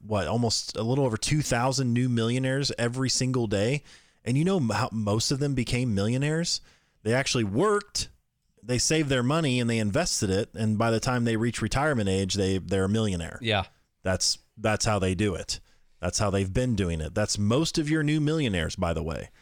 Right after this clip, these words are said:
Speaker 1: They're all because they worked for forty years, put away a little, a little chunk of change, and, um,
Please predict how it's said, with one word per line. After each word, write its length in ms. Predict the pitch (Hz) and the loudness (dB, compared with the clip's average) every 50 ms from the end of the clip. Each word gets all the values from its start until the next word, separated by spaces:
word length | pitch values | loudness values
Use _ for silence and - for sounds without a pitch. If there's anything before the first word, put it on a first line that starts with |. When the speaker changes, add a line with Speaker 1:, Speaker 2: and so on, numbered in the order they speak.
| _ _ _ _ _ _ _ _ | _ _ _ _ _ _ _ _
Speaker 1:
They're 180 | - 90 90 95 | -2 0 0 2
all 220 | 104 120 135 139 | 2 2 2 2
because 680 | 139 135 135 - - 131 127 131 131 131 123 - - - - - _ _ _ _ _ | 0 0 0 0 0 2 2 2 2 0 0 -2 -4 -6 -10 -16 _ _ _ _ _
they 480 | - 78 95 98 107 113 120 123 120 - - _ _ _ _ _ | -8 -2 0 2 2 2 2 2 0 -2 -4 _ _ _ _ _
worked 500 | - 101 107 123 165 156 131 135 - - | -8 -4 0 0 2 2 0 0 -2 -6
for 220 | - - - 98 87 | -8 -4 -4 -4 -4
forty 320 | - - 104 98 92 92 | 0 0 0 2 2 2
years, 520 | 90 90 92 95 110 139 175 - - - - - - _ _ _ | 2 2 2 2 2 0 0 -2 -2 -4 -6 -10 -20 _ _ _
put 100 | - 104 101 | 0 0 2
away 180 | 98 104 107 107 | 4 4 2 2
a 60 | 104 | 2
little, 240 | 104 107 104 104 92 95 - - | 2 2 0 0 -4 -4 -4 -4
a 80 | 107 | -2
little 220 | 104 110 110 110 104 | 0 0 0 0 0
chunk 280 | - - 117 117 - | 0 0 -2 0 -2
of 60 | 110 | -2
change, 560 | - - 113 101 101 113 135 165 - - - - - - - _ _ _ _ - | -2 0 0 2 2 0 0 0 -2 -4 -6 -8 -16 -20 -20 _ _ _ _ -6
and, 360 | 120 120 117 120 120 123 123 131 | -2 0 0 2 2 2 2 2
um, 480 | 131 131 131 131 131 131 131 135 139 | 2 2 2 2 2 0 -2 -4 -6